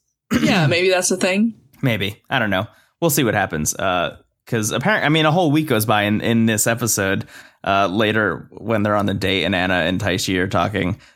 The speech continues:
Speaker 1: Uh, she's like, "Hey, so did you spend any time looking for work?" And he's like, "Nope, didn't spend any
Speaker 2: Nah.
Speaker 1: time this week at all looking for work."
Speaker 2: Nope. Fuck
Speaker 1: Uh,
Speaker 2: that.
Speaker 1: which is great. This, uh, this next scene, so they're in the dining room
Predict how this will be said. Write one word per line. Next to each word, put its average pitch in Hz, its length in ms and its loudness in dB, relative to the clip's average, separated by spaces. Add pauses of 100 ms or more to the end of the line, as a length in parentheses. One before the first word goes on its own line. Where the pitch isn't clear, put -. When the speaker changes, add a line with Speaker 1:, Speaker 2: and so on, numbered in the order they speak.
(140)
Speaker 1:
Uh, 87 240 0
she's 117 240 -4
like, 120 140 -2
"Hey, 202 220 0
so 147 140 -2
did 135 80 -2
you 139 120 0
spend 151 220 -2
any 151 120 0
time 147 180 0
looking 151 180 -2
for 143 140 -2
work?" 175 260 -2
And 139 80 0
he's 135 160 0
like, 120 200 -4
"Nope, 269 320 -2
didn't 180 180 0
spend 196 200 0
any 214 160 2
Speaker 2:
Nah. 220 80 2
Speaker 1:
time 208 200 0
this 160 160 0
week 170 180 0
at 170 80 2
all 139 200 2
looking 135 240 0
for 139 80 0
work." 135 80 0
Speaker 2:
Nope. 226 380 0 (320)
Fuck 208 280 0
Speaker 1:
Uh, - 60 -4
Speaker 2:
that. 214 520 0 (140)
Speaker 1:
which 110 160 -6
is - 100 -4
great. 76 280 -4 (400)
This, 170 320 0
uh, 165 220 2
this 143 160 -2
next 147 220 -2
scene, 131 220 0
so 131 360 2
they're 143 160 0
in 180 100 2
the 160 60 0
dining 139 360 2
room 123 100 0